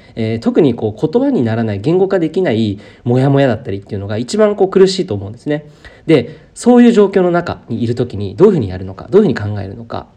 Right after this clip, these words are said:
えー、ですね。これはですね、えー、この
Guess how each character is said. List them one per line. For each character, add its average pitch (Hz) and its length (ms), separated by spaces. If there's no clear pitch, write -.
え 104 320
ー、 104 40
で 104 80
す - 140
ね。 104 180
こ 202 100
れ 208 80
は 208 160
で 120 80
す - 140
ね、 95 260
え 123 100
ー、 110 80
こ 151 120
の 156 240